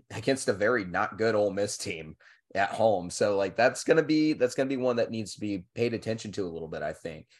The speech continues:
Some other games this week, you know, Georgia's playing Kentucky. That's gonna be a big one.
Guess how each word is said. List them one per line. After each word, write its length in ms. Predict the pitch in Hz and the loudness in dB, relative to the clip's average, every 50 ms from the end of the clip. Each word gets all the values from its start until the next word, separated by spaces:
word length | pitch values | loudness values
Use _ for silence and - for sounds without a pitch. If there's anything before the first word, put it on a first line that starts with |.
| _ _ _ _ _ _ | _ _ _ _ _ _
Some 180 | - - - 131 | -4 0 4 6
other 200 | 139 151 170 147 | 6 6 6 6
games 360 | 147 147 143 143 143 139 123 | 4 2 2 2 0 -2 -4
this 220 | 127 127 120 - | -4 -6 -6 -4
week, 320 | 117 120 123 127 131 117 117 | -2 0 0 0 -2 -2 -2
you 40 | |
know, 220 | 110 110 98 85 92 | -2 -2 -2 -2 -4
Georgia's 680 | 101 98 110 120 143 156 151 165 156 156 151 151 - - _ _ | -6 -4 0 2 2 2 4 4 4 4 4 0 -4 -14 _ _
playing 220 | - 104 117 131 127 | -4 -2 -2 -2 -2
Kentucky. 640 | - 123 107 - 123 120 120 - 135 135 135 131 _ _ _ _ _ | -4 -4 2 4 4 4 4 2 -4 -4 -4 -6 _ _ _ _ _
That's 220 | - 113 113 110 - | 2 2 2 4 4
gonna 160 | 143 127 120 | 2 2 4
be 140 | 123 127 120 | 4 4 4
a 40 | |
big 180 | 110 120 117 113 | 4 2 0 0
one. 360 | 113 113 113 110 107 107 107 | 0 0 0 0 -2 -2 -8